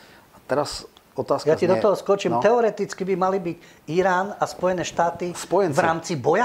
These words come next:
Speaker 2: proti svetovému
Speaker 1: Izil,
Speaker 2: terorizmu.
Speaker 1: áno.
Speaker 2: By mali byť spojenci.
Speaker 1: Presne tak.
Speaker 2: Sulejmani by mal spolupracovať
Speaker 1: Však
Speaker 2: s
Speaker 1: on bol
Speaker 2: americkými
Speaker 1: obrovskú,
Speaker 2: tajnými
Speaker 1: no,
Speaker 2: službami.
Speaker 1: na, na potreť-, na popretie, alebo po-, potretie islamského štátu mal obrovský
Speaker 2: Veď
Speaker 1: záujem,
Speaker 2: práve.
Speaker 1: hej.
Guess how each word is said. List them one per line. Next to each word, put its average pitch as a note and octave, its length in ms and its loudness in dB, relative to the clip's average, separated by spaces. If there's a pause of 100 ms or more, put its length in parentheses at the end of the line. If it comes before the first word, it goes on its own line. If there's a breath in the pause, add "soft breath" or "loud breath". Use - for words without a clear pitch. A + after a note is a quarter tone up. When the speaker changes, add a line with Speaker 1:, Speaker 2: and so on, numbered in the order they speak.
Speaker 2:
proti D3+ 240 -2
svetovému D3+ 480 2
Speaker 1:
Izil, D3+ 160 6
Speaker 2:
terorizmu. D#3 640 2
Speaker 1:
áno. - 240 -20
Speaker 2:
By C3+ 80 -12
mali C3 160 -2
byť C3+ 240 -8
spojenci. A3+ 400 0
Speaker 1:
Presne C#3 240 0
tak. D#3+ 240 0
Speaker 2:
Sulejmani F#3 560 2
by F3+ 80 -2
mal E3+ 240 0 (160 loud breath)
spolupracovať F3+ 1040 0
Speaker 1:
Však B2+ 160 -6
Speaker 2:
s - 0 -
Speaker 1:
on E3 80 2
bol F3 80 6
Speaker 2:
americkými F3 400 2
Speaker 1:
obrovskú, G3 160 4
Speaker 2:
tajnými F#3+ 320 2
Speaker 1:
no, F#3+ 80 2
Speaker 2:
službami. E3+ 240 4
Speaker 1:
na, - 80 4
na D3+ 80 4
potreť-, D#3+ 640 -4
na C3+ 100 -2
popretie, C#3 640 -4 (220)
alebo G#2+ 240 -2
po-, C3 400 -4
potretie B2 800 0 (400 loud breath)
islamského B2 560 -4
štátu A2+ 400 -2
mal A2 160 -4
obrovský A#2 400 -6
Speaker 2:
Veď G#2 160 0
Speaker 1:
záujem, G2 80 -2
Speaker 2:
práve. F3 320 0
Speaker 1:
hej. C#3 80 -2